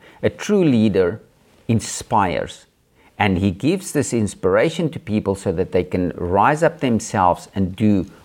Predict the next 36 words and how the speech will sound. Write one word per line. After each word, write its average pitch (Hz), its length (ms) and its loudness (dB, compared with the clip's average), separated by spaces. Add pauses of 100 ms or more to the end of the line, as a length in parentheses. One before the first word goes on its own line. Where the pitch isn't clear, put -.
what 95 220 2
they 92 160 2
wanna 80 300 -2
do. 73 340 -8 (560)
And 101 160 -4
people 185 260 0
must 165 320 0
be 165 120 2
inspired 104 640 0
to 135 60 0
do 117 160 2
anything. 156 560 -2 (540)
People 160 300 2
are 139 60 4
not 131 240 2
just 143 240 -6
gonna 110 180 2
do. 87 160 -4
You 85 260 0
have 156 440 -2
to 165 100 -2
inspire 139 680 -2
them. 95 160 -2
As, 139 340 -2
as 147 220 0
the 160 120 -4
leader 127 460 0
in 104 180 -2
your 117 240 0
community, 120 720 -4
in 98 100 -2
the 101 60 0
group 110 320 -4
of - 160 -14
people 113 360 -6
that, 85 260 -4